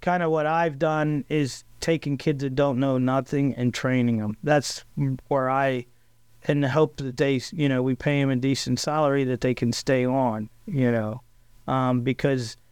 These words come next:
I can't compete with the bigger industries in this area as a small business. So we, we work with bringing kids out of high school and training 'em and teaching 'em how to do the things that we need 'em to do.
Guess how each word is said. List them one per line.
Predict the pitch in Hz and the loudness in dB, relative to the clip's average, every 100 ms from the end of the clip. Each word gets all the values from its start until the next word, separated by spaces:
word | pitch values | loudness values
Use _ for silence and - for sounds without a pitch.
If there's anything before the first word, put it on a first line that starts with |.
| - - | -20 -2
I | 160 | -2
can't | 170 180 147 | 0 0 0
compete | - 139 - 151 139 | -2 -6 0 0 2
with | 135 131 | -2 -4
the | - | -4
bigger | 127 135 131 131 | 0 0 0 0
industries | 135 131 127 - 127 123 113 113 - - - - | 0 0 0 -4 0 0 0 -6 -18 -20 -20 -4
in | 139 | 0
this | 131 - | 0 0
area | 131 123 123 117 | 0 2 2 0
as | 117 131 | 0 0
a | 127 | 0
small | - 143 131 | -2 0 0
business. | 120 139 127 120 113 | 0 -2 0 -2 -2
So | - 123 120 - - - - - | 0 0 0 -4 -16 -20 -18 -4
we, | 147 147 | 0 0
we | 131 143 | -2 0
work | 151 147 - | 0 -2 -2
with | 139 131 - - - | -2 -2 -10 -18 -16
bringing | - 147 143 | -4 0 0
kids | 131 151 139 | 0 -2 0
out | 135 135 | 0 2
of | 131 | 2
high | 131 | 0
school | 131 - 139 135 131 | -2 -2 -2 0 2
and | 131 | 2
training | 127 135 131 127 127 | 0 0 2 2 2
'em | 123 123 | 2 0
and | 117 | 0
teaching | - 127 - 127 | -2 -2 0 2
'em | 123 | 2
how | 131 123 | 0 -2
to | |
do | 120 127 127 127 - - - - | 0 0 2 0 -6 -20 -20 -4
the | 127 | -2
things | - 135 127 | 0 0 2
that | 117 | 0
we | 117 120 | 0 0
need | 127 127 120 | 0 0 0
'em | 123 120 | -2 -2
to | 123 | -2
do. | 113 117 110 | 2 2 0